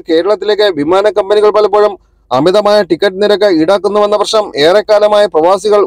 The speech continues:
ഉന്നയിക്കുന്ന പശ്ചാത്തലത്തിലാണിത്. ഗൾഫ് കമ്പനികളിൽ നിന്ന് ചാർട്ടേഡ് വിമാനങ്ങളുടെ സാധ്യത പരിശോധിക്കാൻ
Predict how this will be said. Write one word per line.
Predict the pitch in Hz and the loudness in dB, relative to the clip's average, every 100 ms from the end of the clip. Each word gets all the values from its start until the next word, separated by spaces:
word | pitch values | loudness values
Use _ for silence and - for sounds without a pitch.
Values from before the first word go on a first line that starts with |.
| 165 | 0
ഉന്നയിക്കുന്ന | 180 202 202 202 | 0 0 0 0
പശ്ചാത്തലത്തിലാണിത്. | 196 202 196 208 202 202 202 156 - _ _ _ _ _ _ _ _ _ _ _ _ _ _ 139 | 0 -2 -2 -2 0 0 0 -2 -4 _ _ _ _ _ _ _ _ _ _ _ _ _ _ 0
ഗൾഫ് | 165 208 214 | 0 0 -2
കമ്പനികളിൽ | 226 226 226 220 | 0 2 2 2
നിന്ന് | 220 220 214 | 2 0 0
ചാർട്ടേഡ് | 170 170 202 214 | 0 0 0 0
വിമാനങ്ങളുടെ | 202 208 214 214 208 196 | 0 0 0 0 0 0
സാധ്യത | 208 208 214 | 0 2 2
പരിശോധിക്കാൻ | 208 196 214 208 208 | 0 0 -2 0 -2